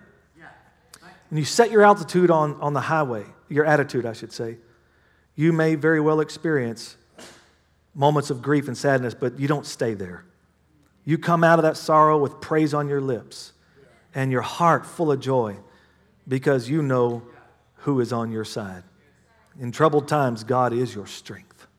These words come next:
In your weakness, His strength is made perfect. Amen. In fearful times, God is here as your peace. Amen. That's why it says, "Don't,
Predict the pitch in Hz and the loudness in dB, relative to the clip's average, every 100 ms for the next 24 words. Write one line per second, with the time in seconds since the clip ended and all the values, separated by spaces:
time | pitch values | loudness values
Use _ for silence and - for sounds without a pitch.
0 | _ _ - 139 147 139 147 151 117 98 | _ _ -10 -2 2 4 2 -2 -8 -10
1 | - _ _ _ _ 156 139 - 135 123 | -14 _ _ _ _ -4 -4 -4 -6 -6
2 | 127 110 117 107 104 - _ _ _ - | -6 -6 -6 -6 -8 -20 _ _ _ -14
3 | 104 - - - - _ _ _ _ 143 | -14 -16 -20 -20 -20 _ _ _ _ -4
4 | 147 143 127 113 110 170 170 143 147 151 | -2 0 -2 -4 2 2 2 -4 0 0
5 | 147 113 139 147 135 143 147 143 143 - | 0 0 2 4 2 0 0 0 -4 -12
6 | 135 117 110 - - 95 - - - - | -8 -6 -6 -8 -16 -16 -16 -16 -18 -20
7 | _ _ 175 - - _ 131 131 139 135 | _ _ -20 -20 -20 _ -4 -2 -2 -2
8 | - 135 147 131 131 123 156 | -4 0 2 0 -2 2 2